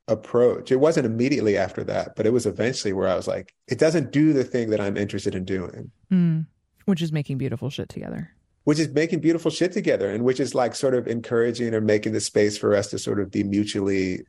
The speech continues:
Speaker 1: bewildered.
Speaker 2: Ooh, I love that. Yeah, how much do grades need to play into that as much as, you know,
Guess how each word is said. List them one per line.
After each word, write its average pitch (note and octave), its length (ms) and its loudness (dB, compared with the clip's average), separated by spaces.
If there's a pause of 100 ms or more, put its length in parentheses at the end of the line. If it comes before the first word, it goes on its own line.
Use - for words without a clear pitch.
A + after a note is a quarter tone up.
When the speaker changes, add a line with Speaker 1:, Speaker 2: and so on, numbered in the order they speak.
(140)
Speaker 1:
bewildered. G2 600 -2 (640)
Speaker 2:
Ooh, F3+ 200 6
I C3+ 120 -2
love C#3 420 -2
that. C3+ 400 -2 (100)
Yeah, F#3 240 2
how E3+ 140 2
much F#3 220 2
do E3+ 100 2
grades D#3 340 2
need D#3 140 2
to D3+ 60 -2
play D3+ 220 0
into D3+ 220 0
that C3 280 -2
as D3+ 160 -4
much C#3+ 220 -2
as, C#3+ 540 -2 (100)
you E3 140 2
know, C#3 240 0